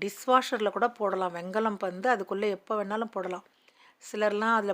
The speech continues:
போடக்கூடாதுன்றாங்க, நான் போட்டு தான் எடுக்கிறேன், நல்லா நீட்டா தான் வருது. அடுத்தது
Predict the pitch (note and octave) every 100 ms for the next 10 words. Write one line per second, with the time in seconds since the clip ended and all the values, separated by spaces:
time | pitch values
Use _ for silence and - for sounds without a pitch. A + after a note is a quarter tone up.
0 | F#3+ G#3+ G#3+ G3+ G3 G3 F3 F3 F#3 F#3
1 | G3 G#3 G#3+ G#3 A3 A#3 G3+ G3 A#3 B3
2 | F#3 G3 G3+ F#3+ F#3 F#3 G3 G3+ E3+ E3+
3 | E3+ _ _ _ _ _ _ _ _ _
4 | _ _ _ _ _ _ _ _ _ _
5 | _ _ _ _ A3+ C#4 A3+